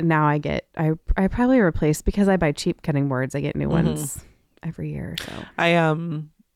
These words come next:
Speaker 2: I watched the video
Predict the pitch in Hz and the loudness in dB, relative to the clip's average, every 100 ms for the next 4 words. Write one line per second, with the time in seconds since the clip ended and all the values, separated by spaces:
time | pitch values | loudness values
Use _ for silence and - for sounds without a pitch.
0 | _ _ _ _ _ _ _ - - 156 | _ _ _ _ _ _ _ -6 0 2
1 | 156 151 - - 156 143 151 151 147 147 | 2 0 -6 0 0 2 0 2 2 2
2 | 151 147 | 2 0